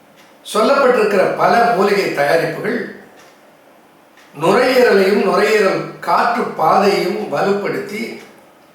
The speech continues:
அங்கே இருக்கிற கிருமி தொற்றுகளில் இருந்து நம்மை காப்பாற்ற வல்லவைகளாக இருக்கின்றன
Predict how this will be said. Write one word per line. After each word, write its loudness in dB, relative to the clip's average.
அங்கே -4
இருக்கிற 2
கிருமி -2
தொற்றுகளில் -2
இருந்து 0
நம்மை -4
காப்பாற்ற -2
வல்லவைகளாக -4
இருக்கின்றன -12